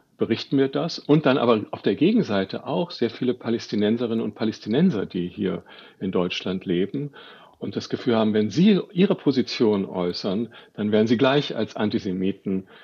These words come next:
abgestempelt. Für sie gibt es schon gar keine Stimme und gar kein Forum. Und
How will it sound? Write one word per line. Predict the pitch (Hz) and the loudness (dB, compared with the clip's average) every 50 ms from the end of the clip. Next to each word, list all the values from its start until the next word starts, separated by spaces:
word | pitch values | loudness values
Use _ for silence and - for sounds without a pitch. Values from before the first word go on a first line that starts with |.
| - - _ _ | -20 -20 _ _
abgestempelt. | - 104 - - - 120 - - - - 113 110 113 113 135 127 120 - | -10 -10 -6 -4 -2 -2 -2 -2 -2 0 2 2 2 2 0 0 0 -2
Für | - - - - - 107 95 | -6 -14 -12 -4 -4 -4 -2
sie | 92 95 117 113 | 0 0 -2 0
gibt | - - - - | 0 0 0 0
es | 131 - - | -2 -2 0
schon | - 135 113 117 107 | 0 0 0 2 2
gar | - 120 120 139 147 | 2 2 2 2 0
keine | - - 123 101 95 95 92 | -2 -4 -4 -2 -2 -2 -2
Stimme | - - - 110 104 107 101 | -4 -4 -2 -2 0 0 0
und | 98 101 | -2 -2
gar | 98 110 120 127 | 0 0 0 0
kein | - - 113 92 - | 0 -2 -4 -4 -4
Forum. | - - 104 101 113 139 143 147 | -2 -2 -2 0 0 0 0 0
Und | 127 113 110 | 0 -2 -4